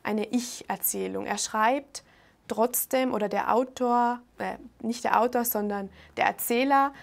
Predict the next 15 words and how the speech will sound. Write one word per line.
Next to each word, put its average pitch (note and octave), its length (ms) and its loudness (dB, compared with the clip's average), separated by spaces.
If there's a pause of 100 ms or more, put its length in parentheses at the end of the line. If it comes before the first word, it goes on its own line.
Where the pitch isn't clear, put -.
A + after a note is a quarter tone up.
(140)
<laughs> - 280 -2
ähm, A#3+ 320 2
formuliert A3 580 0
trotzdem G#3+ 440 -2
mit G3+ 220 -6
er F#3+ 140 0
und G3 140 -6
sie. G3 360 -10 (200)
Das G#3+ 120 -2
ist G3 60 0
auch G#3 100 0
sehr G#3 200 -2
wichtig, B3+ 420 0
dass G3+ 200 -2
man G3 140 -2